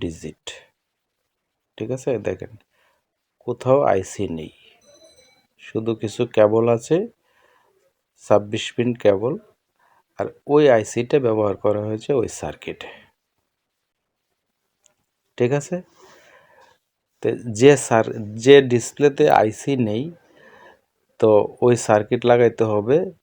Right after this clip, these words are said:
যে সার্কিটে ওই ডিসপ্লে আইসি আছে, আর ওই সার্কিটে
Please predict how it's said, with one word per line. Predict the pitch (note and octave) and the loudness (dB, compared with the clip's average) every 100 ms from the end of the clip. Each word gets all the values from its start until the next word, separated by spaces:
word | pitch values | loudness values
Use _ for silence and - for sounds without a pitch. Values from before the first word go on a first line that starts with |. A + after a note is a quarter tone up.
| _ _ _ _ _ | _ _ _ _ _
যে | F#2+ D3 C#3+ | 2 2 2
সার্কিটে | B2+ A2+ - B2+ C3 A3+ - _ _ _ _ _ _ _ _ _ _ _ _ - | 2 2 0 -6 -2 -2 -4 _ _ _ _ _ _ _ _ _ _ _ _ -6
ওই | G#2 F#2+ G2+ | -4 -2 -4
ডিসপ্লে | G2 - F#2+ | -6 -2 0
আইসি | F2 D2+ - - | 0 -2 -10 -12
আছে, | - - - _ _ _ - | -12 -16 -20 _ _ _ -8
আর | G2+ - - B2 | -6 -6 -6 0
ওই | C#3+ C#3+ | 0 0
সার্কিটে | - G#2+ G#2+ A#2+ | 0 -2 -2 -6